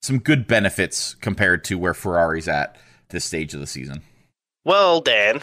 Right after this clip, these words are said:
Speaker 2: regardless of what you think about Ferrari and McLaren, there was a team that actually ousted both of them, Alpine. They kind of walked away from AlphaTauri in their fight for fifth,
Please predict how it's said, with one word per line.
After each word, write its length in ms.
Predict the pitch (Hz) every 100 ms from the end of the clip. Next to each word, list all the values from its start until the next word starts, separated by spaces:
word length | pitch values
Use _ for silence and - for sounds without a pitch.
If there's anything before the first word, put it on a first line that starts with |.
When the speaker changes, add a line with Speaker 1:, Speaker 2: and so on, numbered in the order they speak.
| -
Speaker 2:
regardless 640 | 156 147 185 247 175 135 135
of 80 | 120
what 220 | 120 123
you 240 | 165 202
think 260 | 185 123 113
about 300 | 110 117 110
Ferrari 320 | 139 135 123
and 100 | 107
McLaren, 580 | 101 160 156 123 117 110 - -
there 100 | 151
was 140 | 160
a 40 | 185
team 320 | 247 254 247
that 120 | 214
actually 520 | 220 226 - 233 226
ousted 540 | 196 220 214 - 220 185
both 280 | 214 220 185
of 100 | 123
them, 320 | 113 101 - - _ _ -
Alpine. 640 | 190 208 - 180 120 92 - _ _ _ -
They 180 | 156 143
kind 240 | 170 185
of 160 | 160 139
walked 320 | 180 214 226
away 220 | 208 208
from 180 | 208 190
AlphaTauri 640 | 185 - - 185 185 196
in 60 | 185
their 140 | 160
fight 340 | - - 175 175
for 160 | -
fifth, 420 | - 165 202 -